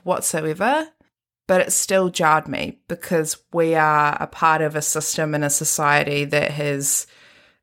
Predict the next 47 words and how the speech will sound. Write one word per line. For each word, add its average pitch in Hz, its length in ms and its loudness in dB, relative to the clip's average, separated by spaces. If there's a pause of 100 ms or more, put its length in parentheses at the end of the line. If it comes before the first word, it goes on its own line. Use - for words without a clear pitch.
(140)
enforced 156 640 0
a 156 40 0
whole 151 280 2
bunch 147 340 -2
of 143 460 -2 (640)
ideas 156 580 2
and 160 180 -2
values 147 880 2 (260)
on 156 160 2
all 185 160 2
of 147 120 0
us, - 420 -2
and 156 160 -2
it's - 140 -2
hard 165 320 2
to 165 100 -2
break 147 300 -2
free 135 220 -2
of 135 140 -6
that. - 320 -4 (280)
It's 175 220 0
hard 160 300 2
for - 120 -4
all 202 260 4
of 170 80 2
us - 260 0
to - 80 -12
break 151 220 0
free 143 220 -4
of 139 140 -4
that, - 220 -2
and 156 120 -2
that 165 140 0
is 165 140 0
an 165 100 0
ongoing 175 500 2
challenge 151 520 0
that 160 200 -4
we 180 140 2
will 196 220 0
face 160 360 -4
for - 140 -10
the 170 100 -4
rest 175 260 -2
of 190 60 -2
our 190 140 0
lives. - 680 0